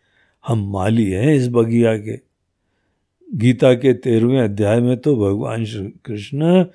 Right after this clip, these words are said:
शरीर को क्षेत्र ही बोलते हैं। "इदं शरीरं कौन्तेय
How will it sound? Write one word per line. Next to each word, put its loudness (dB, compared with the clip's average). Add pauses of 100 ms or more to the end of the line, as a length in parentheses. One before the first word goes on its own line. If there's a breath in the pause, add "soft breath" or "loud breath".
(200 soft breath)
शरीर -2
को -4
क्षेत्र -6
ही 2
बोलते -2
हैं। -20 (1200)
"इदं 2
शरीरं -2
कौन्तेय -8